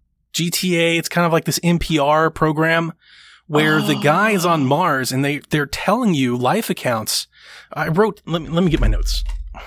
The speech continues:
Speaker 2: How dare you? How dare you take notes like an adult?
Speaker 1: N P R-like radio show with
Speaker 2: Uh-huh.
Speaker 1: interstellar-like interviews on how life was before on Earth. So you hear these people who are on Mars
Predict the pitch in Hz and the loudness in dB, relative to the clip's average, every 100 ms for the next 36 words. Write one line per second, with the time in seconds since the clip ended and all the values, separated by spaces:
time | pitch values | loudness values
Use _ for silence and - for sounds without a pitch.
0 | - - _ _ - 180 170 165 185 202 | -20 -20 _ _ -10 -6 -6 -8 -10 -8
1 | 170 175 180 160 - 165 - 165 165 170 | -8 -8 -12 -12 -10 -10 -8 -10 -8 -8
2 | 160 165 214 254 269 262 226 190 180 175 | -6 0 2 2 2 4 4 2 -2 -2
3 | 151 160 160 139 120 - 120 98 92 - | 0 0 2 0 0 0 -2 -2 -8 -18
4 | _ _ - 151 160 175 220 320 226 - | _ _ -4 -4 0 2 2 2 2 0
5 | - - 175 175 175 160 139 139 143 - | -2 0 0 0 0 -2 0 -2 -2 -2
6 | 151 165 123 110 98 - - - 139 165 | -2 0 -2 -4 -8 -6 -8 -2 -2 0
7 | 151 139 165 208 - 190 170 - 151 - | -2 0 0 0 0 0 0 -2 -6 -4
8 | - 226 123 123 131 135 156 101 - - | -2 0 0 0 -2 -2 -4 -4 -10 -14
9 | - - - - - - 190 190 175 277 | -18 -20 -18 -18 -10 -2 0 0 2 2
10 | 262 180 - 190 143 123 - 175 160 - | 2 0 0 0 0 -4 -2 0 0 0
11 | 180 214 185 175 147 107 - - - - | 2 2 2 2 2 0 -6 -6 -6 -8